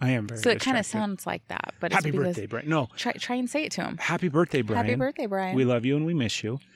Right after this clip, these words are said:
Speaker 1: Brian was the original sponsor for the podcast. If you go back and
Speaker 2: Yes.
Speaker 1: listen to, like,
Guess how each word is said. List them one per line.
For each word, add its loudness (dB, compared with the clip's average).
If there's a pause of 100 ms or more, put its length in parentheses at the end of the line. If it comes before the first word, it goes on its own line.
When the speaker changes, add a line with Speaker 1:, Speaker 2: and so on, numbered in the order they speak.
(260)
Speaker 1:
Brian 0
was -2
the 2
original 0
sponsor -4
for -2
the -2
podcast. -6
If -6
you 2
go 2
back 2
and 0
Speaker 2:
Yes. 0
Speaker 1:
listen -2
to, -4
like, -4